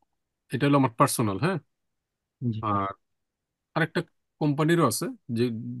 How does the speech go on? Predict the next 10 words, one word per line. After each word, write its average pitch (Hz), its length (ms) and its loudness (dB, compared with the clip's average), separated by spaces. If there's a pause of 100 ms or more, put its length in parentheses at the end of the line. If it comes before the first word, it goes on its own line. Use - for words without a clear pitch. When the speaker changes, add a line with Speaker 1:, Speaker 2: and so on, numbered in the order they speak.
(160)
Speaker 1:
এটা 143 280 -6
Speaker 2:
হুম। 127 60 -2
Speaker 1:
একটা 113 140 -2
দিলাম, 156 320 -2 (260)
আরো 120 220 -2
একটা 120 200 -2
দিতেছি। 113 460 -4 (380)
আপনি 107 280 -8
যে 117 100 -2
কোনো 120 240 -2